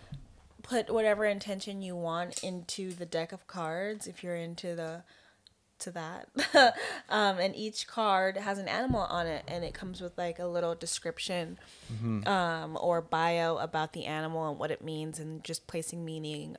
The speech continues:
Speaker 1: on whatever the intention you set was.
Speaker 2: Mm-hmm.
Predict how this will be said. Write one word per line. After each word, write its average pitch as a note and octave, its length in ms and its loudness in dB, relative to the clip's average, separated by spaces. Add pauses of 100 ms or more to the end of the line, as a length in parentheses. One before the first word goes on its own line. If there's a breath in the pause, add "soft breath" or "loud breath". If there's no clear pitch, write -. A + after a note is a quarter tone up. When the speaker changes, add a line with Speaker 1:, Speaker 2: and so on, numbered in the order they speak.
(120)
Speaker 1:
on D#3 460 -4 (120)
whatever D#3 340 0
the D3 140 -2
intention D#3 460 -6
you D3+ 100 -6
set - 260 -4
was. D#3 260 -4
Speaker 2:
Mm-hmm. G#2+ 260 0